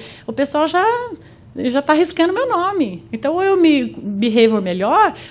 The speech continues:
ou vai ficar difícil eu me relacionar, porque eu, eu não consigo, o grupo lá não consegue viver com a minha agressividade, com a minha falta de cortesia, de acolhimento com as pessoas. Então, a vida vai nos colocando em circunstâncias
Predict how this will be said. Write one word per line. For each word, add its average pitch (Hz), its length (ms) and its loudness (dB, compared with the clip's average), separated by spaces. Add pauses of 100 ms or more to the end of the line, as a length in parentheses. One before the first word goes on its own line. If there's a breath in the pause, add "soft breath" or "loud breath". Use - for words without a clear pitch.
ou 302 80 0
vai 349 100 2
ficar 359 160 -4
difícil 359 320 -4
eu 359 40 -4
me 370 60 -2
relacionar, 339 680 -2
porque 294 220 -4
eu, 233 200 2 (280 loud breath)
eu 220 280 0
não 254 100 2
consigo, 320 540 -2
o 202 180 -2
grupo 254 400 0
lá 240 360 2
não 381 180 -6
consegue 427 480 -2
viver 233 640 2
com 247 80 -4
a - 20 0
minha 233 160 0
agressividade, 196 1000 -2 (220 loud breath)
com 214 80 -6
a - 20 -4
minha 214 380 -2
falta 202 340 -4
de 196 100 -8
cortesia, 220 840 -2
de 190 180 -6
acolhimento 196 540 -2
com - 80 -8
as 190 60 -8
pessoas. 170 520 -8 (240 loud breath)
Então, 392 220 -2
a 381 100 0
vida 302 360 0
vai 285 120 0
nos 262 160 0
colocando 214 640 -4 (160 loud breath)
em 226 80 -2
circunstâncias 233 960 -4